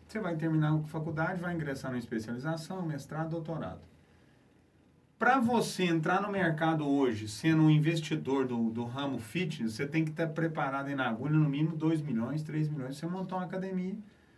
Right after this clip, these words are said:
pra você concorrer com as três maiores que tem hoje em Uberaba. Porque não adianta você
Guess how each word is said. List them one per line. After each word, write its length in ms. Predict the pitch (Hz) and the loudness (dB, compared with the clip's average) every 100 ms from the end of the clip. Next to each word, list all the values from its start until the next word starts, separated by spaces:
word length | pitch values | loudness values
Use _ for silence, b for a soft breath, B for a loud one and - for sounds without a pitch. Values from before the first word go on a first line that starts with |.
| b b | b b
pra 140 | 202 | -4
você 240 | 214 226 220 | -2 0 0
concorrer 500 | 220 208 202 175 180 | 0 0 2 2 0
com 180 | 185 180 | -2 -2
as 220 | 180 156 | -2 -4
três 320 | - 175 165 | -2 -2 0
maiores 400 | 165 156 151 151 | 0 2 0 -2
que 80 | 160 | -2
tem 240 | 156 160 | 0 4
hoje 180 | 156 156 | 4 4
em 140 | 151 | 4
Uberaba. 500 | 156 165 151 95 90 - B B B - | 4 4 0 -2 -6 -10 B B B -2
Porque 280 | 180 175 | 0 2
não 120 | 208 233 | 2 2
adianta 400 | 220 170 180 156 | 2 2 2 2
você 680 | 151 151 - - 117 101 | 2 2 0 -2 0 0